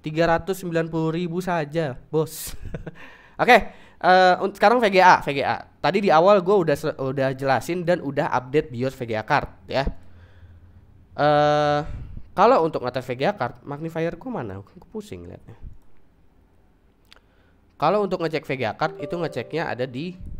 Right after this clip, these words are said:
G P U Z. G P U Z ini udah lumayan lengkap karena udah ada sensornya gitu, udah bisa kelihatan juga G P U loadnya berapa persen gitu. Eh, via-, ada V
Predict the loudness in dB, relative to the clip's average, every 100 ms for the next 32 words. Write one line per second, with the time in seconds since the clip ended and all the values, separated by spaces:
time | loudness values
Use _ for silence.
0 | -12 -14 -12 -12 -8 -8 -8 -4 -4 -4
1 | -8 -14 _ _ _ -18 -14 -10 -8 -6
2 | -4 -4 -2 -2 -2 -4 -6 -4 -4 -4
3 | -6 -4 -6 -6 -8 -6 -4 -4 -4 -6
4 | -8 -12 -20 _ _ _ _ _ -18 -10
5 | -8 -6 -8 -10 -12 -12 -10 -8 -8 -8
6 | -6 -6 -8 -10 -8 -6 -6 -8 -8 -8
7 | -6 -8 -6 -8 -6 -4 -2 -2 -4 -6
8 | -10 -16 -16 -16 -18 -20 _ _ _ _
9 | _ -8 -4 -4 -6 -2 -2 -2 -2 0